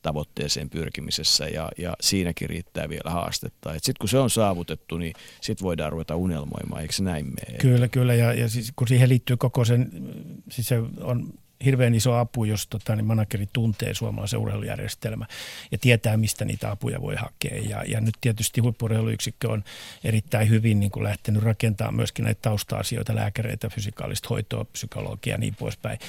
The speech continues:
Speaker 2: Et, et on niin kuin silläkin puolella löytyy jo niin kuin huipuille apua. Että, et, et sit se, että se saadaan myöskin niille kasvaville huipuille,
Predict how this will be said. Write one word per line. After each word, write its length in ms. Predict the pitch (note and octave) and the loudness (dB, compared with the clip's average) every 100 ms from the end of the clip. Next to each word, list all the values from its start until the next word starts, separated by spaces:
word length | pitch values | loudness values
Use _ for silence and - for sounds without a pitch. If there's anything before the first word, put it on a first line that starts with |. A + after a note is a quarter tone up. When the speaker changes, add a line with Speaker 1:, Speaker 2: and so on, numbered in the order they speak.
| - - - | -16 -16 -8
Speaker 2:
Et, 180 | - A2+ | -4 -4
et 180 | G2+ | -4
on 100 | A2 | -2
niin 120 | G#2+ G#2+ | 0 0
kuin 180 | A#2 | -2
silläkin 480 | - C3 A#2 G#2 G#2+ | 2 4 4 2 -4
puolella 440 | - A#2 A2 G#2+ G#2+ | -2 -2 0 0 2
löytyy 400 | A2+ G#2 - A2 | 4 2 0 -2
jo 140 | G#2+ | 0
niin 160 | G#2+ G#2+ | 2 0
kuin 180 | A2 G#2 | 0 2
huipuille 560 | C3+ G#2 - - A2 | 4 2 0 -8 -6
apua. 440 | G#2+ G#2+ - - - | -6 -6 -8 -8 -8
Että, 200 | - A#2+ | -6 -4
et, 200 | G#2 G#2 | -4 -4
et 100 | G#2+ | -2
sit 200 | A#2 - | -2 0
se, 180 | B2 A2+ | 4 4
että 280 | - A#2 G2+ | 2 -4 -4
se 140 | - G#2 | -6 0
saadaan 320 | A2 G#2 G#2+ | 2 2 4
myöskin 340 | A2+ - - | 4 2 -2
niille 160 | A2+ A2 | -4 -2
kasvaville 480 | - A2 G#2 G2+ - | 0 0 -2 -6 -6
huipuille, 580 | G#2+ - G#2+ G#2+ G#2+ | -6 -6 -8 -8 -8